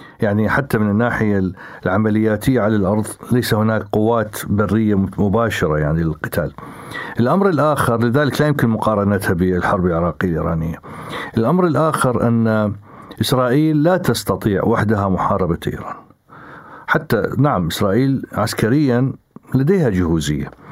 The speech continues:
لكنها لا تستطيع تحمل ردود الفعل العسكرية، بمعنى أن كل طرف يحارب حتى لو انتصر فسيدفع خسائر. إسرائيل لا تتحمل تكاليف دفع خسائر جسيمة،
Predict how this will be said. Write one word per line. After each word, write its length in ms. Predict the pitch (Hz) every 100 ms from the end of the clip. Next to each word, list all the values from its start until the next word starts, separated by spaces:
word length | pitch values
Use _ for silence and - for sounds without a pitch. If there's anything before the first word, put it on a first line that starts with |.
| - - - -
لكنها 520 | 110 - 165 160 139
لا 180 | 143 175
تستطيع 840 | - 139 - - 101 98 95 92 -
تحمل 600 | 113 - 147 147 147 131
ردود 440 | 110 107 135 120
الفعل 400 | 117 - 139 139
العسكرية، 580 | 113 90 - 87 78 82
بمعنى 460 | 95 120 135 113 117
أن 160 | 120
كل 200 | 113 185
طرف 340 | 180 120 107 202
يحارب 440 | - 143 117 107
حتى 280 | - - 143
لو 120 | 120
انتصر 360 | 113 156 156 151
فسيدفع 680 | - 151 139 156 151 143
خسائر. 560 | - 151 170 143 - - - - - - - - - - -
إسرائيل 460 | - 147 165 185 170
لا 120 | 180
تتحمل 640 | 160 135 - 147 143 131
تكاليف 880 | - 117 120 113 127 127 - - - - - - - - - -
دفع 300 | 95 127 -
خسائر 540 | - 107 - 120 107 101 -
جسيمة، 540 | 92 101 - 107 85